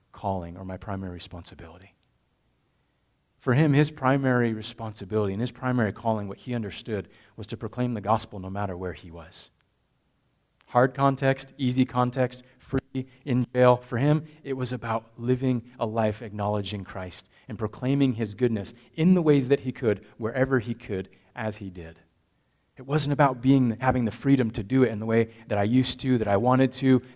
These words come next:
made the most sense, that brought me the most glory. For him, it was faithful. "Here I am in this place, I will proclaim Christ."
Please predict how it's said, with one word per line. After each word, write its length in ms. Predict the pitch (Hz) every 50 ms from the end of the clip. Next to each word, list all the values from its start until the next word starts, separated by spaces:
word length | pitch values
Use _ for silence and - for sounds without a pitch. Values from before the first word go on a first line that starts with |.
| - - -
made 220 | 127 120 120 113
the 60 | 113 113
most 300 | 107 104 104 - - -
sense, 300 | 139 127 127 131 127 -
that 120 | - 101
brought 200 | 101 117 110 113
me 100 | 120 113
the 80 | 113 110
most 240 | 107 104 101 98 -
glory. 380 | 135 131 127 127 131 131 127 - - - -
For 180 | - - 123
him, 220 | 123 151 165 156 139
it 80 | 120
was 140 | 117 110 -
faithful. 540 | - - 131 135 127 - - 92 87 82 - _ _ _ _
"Here 240 | _ - 139 143 151
I 120 | 156 156
am 300 | 156 147 127 120 120 120
in 160 | 139 139 135 135
this 140 | 135 131
place, 400 | - - - 113 110 101 - - - - _ _ _ _
I 100 | - 113
will 140 | 107 107 101
proclaim 380 | - - 101 - - 95 92 87
Christ." 500 | - - - - - - - - -